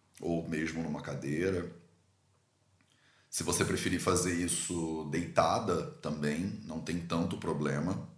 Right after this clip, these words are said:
Não é ideal meditar deitado, porque a mente tem muito mais facilidade de te desconectar quando a gente tá muito confortável. Por isso que eu sempre falo, né, pra você manter as costas ativas.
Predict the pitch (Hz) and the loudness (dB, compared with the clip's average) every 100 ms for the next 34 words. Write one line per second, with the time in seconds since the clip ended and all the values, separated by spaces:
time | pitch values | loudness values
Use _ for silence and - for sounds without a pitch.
0 | - _ _ _ _ _ _ _ _ _ | -20 _ _ _ _ _ _ _ _ _
1 | 90 107 123 117 120 117 107 101 104 92 | 2 4 6 6 4 0 -2 4 6 8
2 | 104 104 90 80 80 82 80 73 73 73 | 8 8 6 2 0 -2 -2 -2 -2 0
3 | 76 78 92 107 113 - - _ _ _ | 2 2 2 -2 -6 -12 -20 _ _ _
4 | _ _ _ _ 90 - 98 92 95 95 | _ _ _ _ 0 4 6 6 6 4
5 | 101 - 117 113 107 110 107 110 - - | 2 0 0 0 4 4 4 4 2 2
6 | 113 - 120 110 101 107 107 107 - 107 | 4 4 4 6 6 6 0 -2 -2 2
7 | 107 - 113 110 110 - 107 110 - 76 | 2 4 2 2 0 2 6 6 4 -2
8 | 73 73 - 85 85 85 101 101 85 82 | -4 -4 -2 2 2 4 4 2 0 -4
9 | - 104 - 85 - 71 - - _ - | -4 -4 0 0 0 -6 -12 -20 _ -6
10 | 80 87 92 - 95 101 110 - - - | 0 2 0 0 2 2 0 -8 -18 -20
11 | _ _ - - 101 117 - 98 95 85 | _ _ -2 0 0 0 4 6 8 6
12 | 85 80 82 90 85 85 82 - 85 80 | 4 4 4 4 2 2 0 2 2 0
13 | 80 73 69 - 107 110 110 107 - - | 0 -2 0 2 4 4 4 2 -2 -6